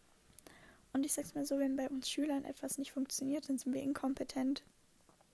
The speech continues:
Wir bekommen Ärger, ähm, weil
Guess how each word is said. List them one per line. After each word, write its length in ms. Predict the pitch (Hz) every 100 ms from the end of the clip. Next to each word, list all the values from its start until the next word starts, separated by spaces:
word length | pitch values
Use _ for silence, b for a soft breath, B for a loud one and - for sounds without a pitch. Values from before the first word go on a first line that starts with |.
| - -
Wir 100 | 277
bekommen 360 | 240 254 277 247
Ärger, 520 | 277 277 277 262 269 - B B B B B -
ähm, 400 | 262 254 247 269 - - -
weil 300 | 269 254 254